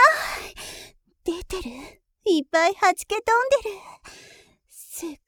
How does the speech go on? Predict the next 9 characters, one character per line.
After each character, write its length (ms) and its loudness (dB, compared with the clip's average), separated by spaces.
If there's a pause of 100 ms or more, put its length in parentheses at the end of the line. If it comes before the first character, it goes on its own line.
(400)
ご 80 -6 (260)
い 140 -12 (300)
た 260 -14
く 60 -18
さ 320 -4
ん。 40 -6 (1300)
白 580 -4
い 100 0
の 80 -4